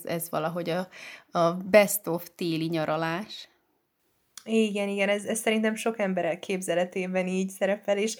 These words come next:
Speaker 2: és az enyémben is, ez tényleg ilyen tipikus filmes jelenet, és ezt jó lenne egyszer megélni, és tényleg visszatérve a síelésre, mi sem vagyunk egy nagy síelős család,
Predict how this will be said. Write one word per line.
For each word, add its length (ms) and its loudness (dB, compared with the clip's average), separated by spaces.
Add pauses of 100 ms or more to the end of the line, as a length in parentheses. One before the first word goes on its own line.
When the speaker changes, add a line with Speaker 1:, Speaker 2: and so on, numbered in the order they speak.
(180)
Speaker 2:
és 60 -18
az 100 2
enyémben 500 2
is, 160 -2
ez 120 -4
tényleg 360 2
ilyen 260 0 (240)
tipikus 600 -4
filmes 640 2
jelenet, 400 2
és 140 2
ezt 180 -6
jó 140 6
lenne 240 0
egyszer 300 0
megélni, 460 0
és 200 -4 (220)
tényleg 260 2
visszatérve 540 0
a 60 2
síelésre, 640 -2
mi 120 0
sem 260 0
vagyunk 400 0
egy 100 -2
nagy 200 0
síelős 760 -2
család, 440 2